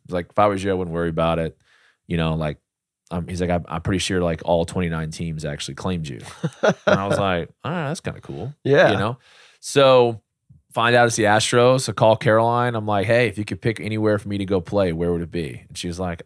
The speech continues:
Speaker 1: "I guess I'd pick Houston." I was like, "Well, believe it or not, we're going to Houston." You know? <laughs>
Speaker 2: <laughs>
Speaker 1: So it kinda worked. Another one of those situations where I, you know, and I tell guys this all the time. Like I told Tyler White the other day, I said,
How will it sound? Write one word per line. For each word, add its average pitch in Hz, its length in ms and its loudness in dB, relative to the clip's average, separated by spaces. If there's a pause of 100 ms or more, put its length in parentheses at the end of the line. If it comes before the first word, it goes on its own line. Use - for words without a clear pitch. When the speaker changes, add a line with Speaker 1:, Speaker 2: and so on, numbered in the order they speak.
Speaker 1:
"I 101 60 -10
guess 160 240 -4
I'd 104 160 -6
pick 95 200 -8
Houston." 98 400 -6
I 90 80 -6
was 90 100 -6
like, 90 160 -6
"Well, 107 180 -4
believe 98 240 -2
it 120 40 -4
or 120 80 -2
not, 127 340 0
we're 98 100 -4
going 117 180 -2
to 131 60 -4
Houston." 190 300 -6 (180)
You 110 60 2
know? 190 300 4
<laughs> 196 720 4 (160)
Speaker 2:
<laughs> - 100 -20
Speaker 1:
So 151 220 4
it 135 80 2
kinda 151 220 6
worked. 147 240 6
Another 147 200 4
one 147 100 6
of - 20 6
those 147 120 6
situations 147 480 -2
where 107 220 4
I, 107 260 2 (340)
you 127 100 0
know, 131 80 4
and 135 80 4
I 135 60 2
tell 190 180 4
guys 156 300 2
this 147 140 -2
all 151 100 4
the 143 60 0
time. 139 320 0
Like 92 140 -2
I 101 60 4
told 123 280 -2
Tyler 131 200 6
White 143 260 4
the 135 60 2
other 127 120 -2
day, 151 200 4
I 104 60 2
said, 113 340 0